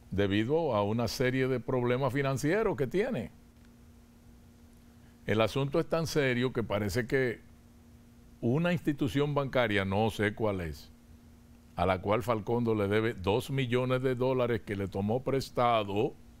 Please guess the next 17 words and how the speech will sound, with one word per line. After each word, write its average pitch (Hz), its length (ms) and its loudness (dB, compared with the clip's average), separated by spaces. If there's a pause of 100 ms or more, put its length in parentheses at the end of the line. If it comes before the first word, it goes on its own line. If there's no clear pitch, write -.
(1160)
amenazó 110 680 2
con 127 180 -2
incautarle 139 760 0
los 123 180 0
tanques 127 340 0
de 120 120 0
combustible 110 960 0 (360)
que 107 140 0
tienen 120 380 0
ahí 110 200 2
en 104 100 0
Jaina, 110 460 0 (1500)
porque 120 240 0
esos 135 200 0
tanques 127 300 0
los 151 100 0
pusieron 120 640 0